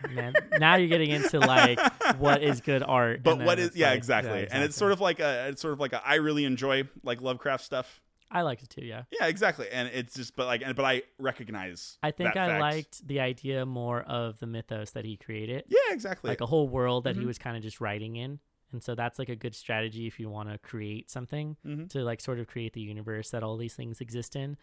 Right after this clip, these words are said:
Speaker 1: And for him, it was these monsters that lived in space and, like, would give you un-, like,
Speaker 2: Or disguise themselves as other people.
Speaker 1: or disguise as people, and they would give you this knowledge that would just drive you crazy.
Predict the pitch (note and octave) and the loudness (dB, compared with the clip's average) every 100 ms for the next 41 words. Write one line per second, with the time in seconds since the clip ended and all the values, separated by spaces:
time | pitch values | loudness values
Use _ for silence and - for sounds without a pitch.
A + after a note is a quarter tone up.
0 | _ _ _ D3+ - D3 D3 C#3+ C#3 B2+ | _ _ _ -8 -2 2 2 0 -2 -2
1 | B2 G#2+ A#2 A#2 A2 - C3 A2+ A2 - | -2 -4 -8 -8 -10 -12 -8 -6 -6 -6
2 | A#2 G#2 A#2 A2 A2 A2 A2 - G2+ G2+ | -8 -6 -10 -6 -8 -8 -12 -8 -8 -8
3 | - C#3 A2+ G2+ G2+ _ _ - B2+ C3+ | -12 -10 -8 -8 -10 _ _ -6 -4 -4
4 | B2+ A#2+ B2+ C#3 B2 B2 B2 B2 C3+ - | -4 -4 -4 -2 -2 -2 -4 -6 -2 4
5 | D3 D3+ C#3+ - C3+ C3 C3+ B2+ B2+ A#2 | 4 4 -2 0 0 0 -2 -4 -6 -6
6 | A2+ G#2 F#2+ C3 - E3 F3+ D#3+ C#3+ E3 | -8 -8 -8 -10 0 4 6 4 0 2
7 | D3 C#3+ C#3+ D3 C3 C3 B2 B2+ C3+ B2 | 2 0 -6 -8 -4 -2 0 0 -2 -2
8 | C#3 B2+ C3 B2+ A#2 B2+ B2 A#2+ A2 A2 | -4 -4 -4 -4 -4 -4 -2 -2 -2 -4
9 | G#2+ G#2+ G2+ - G2+ G2+ G#2 - G#2+ G#2+ | -4 -8 -8 -4 -4 -4 -8 -10 -10 -10
10 | - | -14